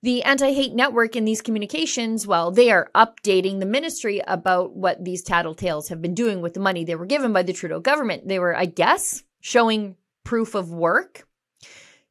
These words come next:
It reads, "We continue to file professional and lawyer-reviewed criminal complaints that provide evidence of criminal activity by members and supporters of hate-promoting groups. However,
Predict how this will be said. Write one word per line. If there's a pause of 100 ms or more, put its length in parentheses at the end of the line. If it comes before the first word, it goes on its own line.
It
reads, (100)
"We
continue
to
file
professional
and
lawyer-reviewed (120)
criminal
complaints
that
provide
evidence
of
criminal
activity
by
members
and
supporters (280)
of
hate-promoting
groups. (320)
However,